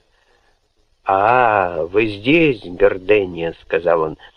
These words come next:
"Мажордому показалось, он видел, как вы вошли сюда". "Нам не о чем с вами говорить", —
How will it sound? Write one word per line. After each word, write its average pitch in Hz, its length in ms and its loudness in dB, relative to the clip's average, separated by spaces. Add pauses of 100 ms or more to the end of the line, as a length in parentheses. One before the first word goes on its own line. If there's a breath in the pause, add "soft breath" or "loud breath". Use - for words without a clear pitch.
(340 soft breath)
"Мажордому 120 640 4
показалось, 123 680 4
он 117 120 2
видел, 170 460 2
как 120 240 0
вы 110 140 2
вошли 87 420 -6
сюда". - 320 -20 (2250)
"Нам 107 460 -2
не 107 160 2
о 147 80 4
чем 143 240 -2
с - 160 -12
вами 110 300 2
говорить", — 107 680 -6